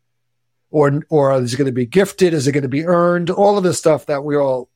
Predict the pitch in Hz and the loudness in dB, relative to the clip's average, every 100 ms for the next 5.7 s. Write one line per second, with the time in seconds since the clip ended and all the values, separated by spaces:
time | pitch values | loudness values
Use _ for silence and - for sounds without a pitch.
0 | _ 131 - 120 156 185 165 - _ 139 | _ -18 -14 -6 -2 -2 -4 -16 _ 0
1 | 156 196 156 123 139 131 - 147 127 131 | 2 4 2 -4 -4 -4 -2 -2 -2 -6
2 | 113 - 139 135 131 123 123 127 120 - | -8 -8 -6 -6 -8 -8 -6 -6 -6 -8
3 | - - 113 139 - 143 123 131 123 117 | -14 -14 -12 -10 -8 -8 -8 -8 -8 -10
4 | 113 143 113 - 120 - - 151 - 139 | -12 -14 -14 -14 -16 -14 -2 0 2 2
5 | 160 175 156 127 117 117 131 | 4 2 0 -4 -4 -6 -10